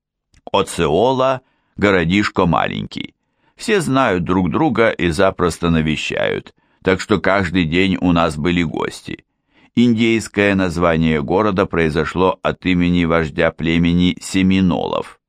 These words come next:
Когда в прошлом веке он подписывал мирный договор с правительством С Ш А, то условием выдвинул, чтобы в каждом штате С Ш А был населённый пункт по имени Оцеола –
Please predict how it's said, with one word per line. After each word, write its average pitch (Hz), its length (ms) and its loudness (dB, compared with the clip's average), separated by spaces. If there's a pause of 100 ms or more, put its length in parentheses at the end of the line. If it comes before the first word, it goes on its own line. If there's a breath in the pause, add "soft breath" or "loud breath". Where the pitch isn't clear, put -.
(420 soft breath)
Когда 139 320 0
в 170 60 -8
прошлом 113 480 0
веке 95 400 0
он 90 220 -2
подписывал 85 680 -2
мирный 87 520 2
договор 78 520 -2
с - 80 -14
правительством 78 760 -2
С 60 160 -6
Ш 50 140 -6
А, 80 260 2 (560)
то 131 140 2
условием 160 640 0
выдвинул, 123 560 0
чтобы 101 340 0
в 90 80 -8
каждом 92 420 0
штате 82 400 0
С 90 160 -6
Ш - 200 -4
А - 240 -2 (360 soft breath)
был 175 240 2
населённый 107 720 0
пункт 131 500 -6
по 82 120 -2
имени 98 600 0
Оцеола – 52 800 -2